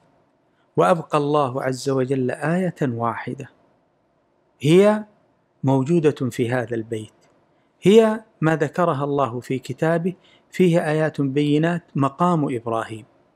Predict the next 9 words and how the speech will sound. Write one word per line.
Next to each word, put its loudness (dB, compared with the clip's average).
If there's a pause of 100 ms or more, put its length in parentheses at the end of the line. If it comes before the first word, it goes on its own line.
(400)
هذه 2
آية 2 (300)
مادية 0 (720)
أبقاها 2
الله 2
عز -2
وجل 2
آلاف -2
السنين، 2